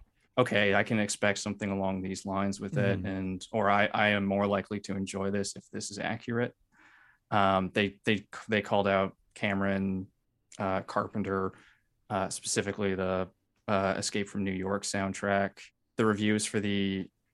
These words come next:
Speaker 1: for Drock or the review for Beak. They,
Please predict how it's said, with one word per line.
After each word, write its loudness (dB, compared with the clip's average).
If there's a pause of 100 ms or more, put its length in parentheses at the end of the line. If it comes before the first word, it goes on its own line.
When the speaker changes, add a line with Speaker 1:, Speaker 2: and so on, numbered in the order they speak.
Speaker 1:
for -2
Drock 2
or 2
the -4
review -2
for -6
Beak. -6 (340)
They, 8